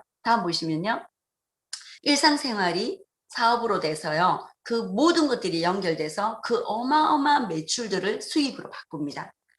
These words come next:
그래서 저희는 이러한 보상을 열 가지를 중복해서 줍니다. 중복해서 줍니다. 하나가 내가 속해 있으면 하나를 받아요. 내가 이게 두 개에 해당되면 두 개를 중복해서 받아요.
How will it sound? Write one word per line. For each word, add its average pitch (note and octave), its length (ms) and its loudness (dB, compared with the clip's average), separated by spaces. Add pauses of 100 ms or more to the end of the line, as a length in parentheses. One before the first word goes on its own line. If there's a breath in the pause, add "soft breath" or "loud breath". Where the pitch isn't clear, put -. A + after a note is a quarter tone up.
그래서 G#3+ 160 -6
저희는 G#3 540 -4
이러한 F#3+ 320 4
보상을 G3+ 520 -2 (380 loud breath)
열 B3 240 2
가지를 A#3 560 0
중복해서 E3 560 -6
줍니다. - 540 -12
중복해서 F#3+ 840 2
줍니다. D3+ 500 -10 (440)
하나가 C4 680 2 (360)
내가 F#3+ 260 2
속해 A3 300 -4
있으면 G3 580 -4
하나를 G#3 380 -2
받아요. D#3 420 -6 (480 loud breath)
내가 G#3+ 200 2
이게 B3 220 -2
두 - 160 -8
개에 C#4+ 260 2
해당되면 F#3+ 440 0
두 F3 160 -14
개를 G#3 240 0
중복해서 F#3 540 -6
받아요. - 420 -8